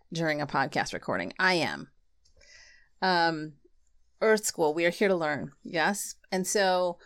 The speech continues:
how do we know that we are learning and evolving? This is the story I wanna tell you, which is why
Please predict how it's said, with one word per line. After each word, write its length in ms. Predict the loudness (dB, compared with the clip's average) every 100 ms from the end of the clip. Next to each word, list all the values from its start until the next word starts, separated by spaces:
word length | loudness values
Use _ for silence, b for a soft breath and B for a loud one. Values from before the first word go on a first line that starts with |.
| b b -18 -10
how 260 | -4 -4
do 80 | -2
we 100 | -2
know 320 | -2 0 -2
that 180 | -4 -6
we 180 | -8 -6
are 140 | -4
learning 400 | -4 -6 -6 -10
and 100 | -8
evolving? 540 | -8 -6 -6 -8 -10 -4
This 200 | -4 -2
is 120 | 0
the 80 | 0
story 260 | 0 0
I 60 | 2
wanna 240 | 0 -4
tell 200 | -4 -6
you, 120 | -6 -8
which 200 | -10 -6
is 100 | -6
why 380 | -4 -2 -2